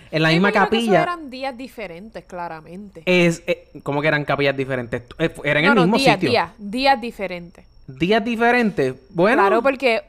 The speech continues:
Speaker 2: para, para uno prepararse para una boda te toma, ¿sabes? A, a la novia se tardan en prepararla entre maquillarla,
Speaker 1: Pero
Speaker 2: peinarla,
Speaker 1: cuan-
Speaker 2: vestirla. Eso es mínimo cuatro horas.
Speaker 1: No, bueno, eso es una boda regular. E-,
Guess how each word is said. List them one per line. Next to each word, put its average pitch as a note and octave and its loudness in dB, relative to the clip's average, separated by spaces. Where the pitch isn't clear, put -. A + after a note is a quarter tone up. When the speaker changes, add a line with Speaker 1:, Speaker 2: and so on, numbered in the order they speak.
Speaker 2:
para, A#3+ 4
para G#3+ 2
uno G3+ -4
prepararse G#3+ 2
para A3+ 0
una A#3 2
boda G#3+ 2
te C4 0
toma, A3+ 2
¿sabes? G3 2
A, A3+ 4
a A#3 4
la A3+ 4
novia A3+ -2
se A#3 -2
tardan G#3+ 2
en C4 -4
prepararla A#3 2
entre B3+ -6
maquillarla, F#3+ -2
Speaker 1:
Pero - -20
Speaker 2:
peinarla, F3 -2
Speaker 1:
cuan- G3 2
Speaker 2:
vestirla. G3 -6
Eso B3 -2
es A#3+ 0
mínimo A3 -4
cuatro F3+ 0
horas. F3+ 4
Speaker 1:
No, D#3 4
bueno, D3 2
eso A#2+ -6
es C#3 -6
una D#3 2
boda D#3 2
regular. F3+ 2
E-, F#3+ -4